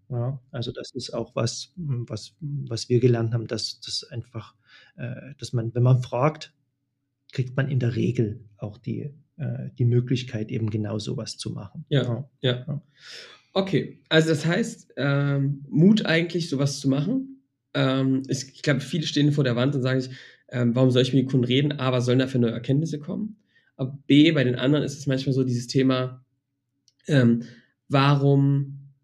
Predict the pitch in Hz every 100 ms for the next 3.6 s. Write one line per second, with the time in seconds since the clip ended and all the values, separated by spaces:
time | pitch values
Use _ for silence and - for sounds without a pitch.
0 | _ _ - 127 120 117 113 117 - -
1 | _ _ - 139 131 127 127 131 127 123
2 | 123 - 131 131 131 120 123 117 117 120
3 | 113 123 190 190 190 -